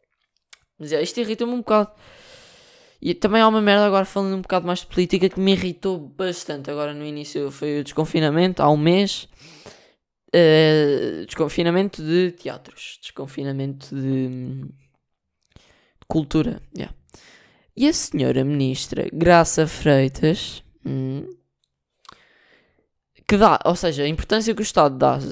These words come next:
é, à cultura é zero vírgula quatro por cento. Hum? O orçamento do Estado vai zero vírgula quatro por cento para a cultura. O que é que aconteceu? Nestes três meses,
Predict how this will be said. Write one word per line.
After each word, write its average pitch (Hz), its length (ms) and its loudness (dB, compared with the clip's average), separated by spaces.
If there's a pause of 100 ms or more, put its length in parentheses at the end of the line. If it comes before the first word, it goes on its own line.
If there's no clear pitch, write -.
é, 147 360 4
à 143 140 2
cultura 143 640 2
é 139 100 0
zero 139 360 4
vírgula 165 280 6
quatro 151 280 2
por - 100 -6
cento. - 480 -6 (460)
Hum? 147 140 -4 (480)
O - 60 0
orçamento 147 420 0
do 156 60 0
Estado 156 320 2
vai 135 160 0
zero 143 220 2
vírgula 139 240 0
quatro 131 180 -8
por - 80 -20
cento 139 180 -16
para 151 120 -12
a 131 40 -14
cultura. 180 460 -10 (1400)
O - 40 -16
que - 80 2
é 220 60 2
que 220 60 -12
aconteceu? 220 340 2
Nestes - 320 0
três 180 220 4
meses, 147 560 -6